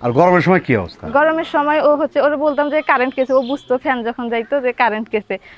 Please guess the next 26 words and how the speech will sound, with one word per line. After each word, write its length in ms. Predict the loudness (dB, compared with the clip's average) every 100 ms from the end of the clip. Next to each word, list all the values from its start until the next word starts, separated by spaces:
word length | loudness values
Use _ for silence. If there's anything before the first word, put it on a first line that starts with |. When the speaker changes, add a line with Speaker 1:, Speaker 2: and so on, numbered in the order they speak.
| -2
Speaker 2:
অনেক 200 | -2 0
সময় 240 | -2 0
ঘূর্ণিঝড় 480 | 0 0 0 0 0
হয়, 160 | 0 -2
তখন 400 | -4 -6 -6 -6
কারেন্ট 380 | -2 -2 -4 -6
থাকে 240 | -6 -6
না, 120 | -10 -14 -20 -16 -2
তো 80 | 0
ওরে 140 | 2
বলি 260 | 0 -2 0
যে 260 | 2 2 0
"আজকে 200 | -2 0
কারেন্ট 360 | 0 0 -4 -6
নাই 140 | -8
কিন্তু", 320 | -6 -8 -8
তখন 280 | -8 -6 -6
ও 60 | -8 -6
চুপ 120 | -6 -2
করে 180 | -2
শুয়ে 200 | 0 0
থাকে, 240 | 0 0 -2
একটু 200 | -2 0
নড়াচড়া 440 | 0 0 0 -2
করবে 320 | 0 -2 -2
না। 160 | -6 -8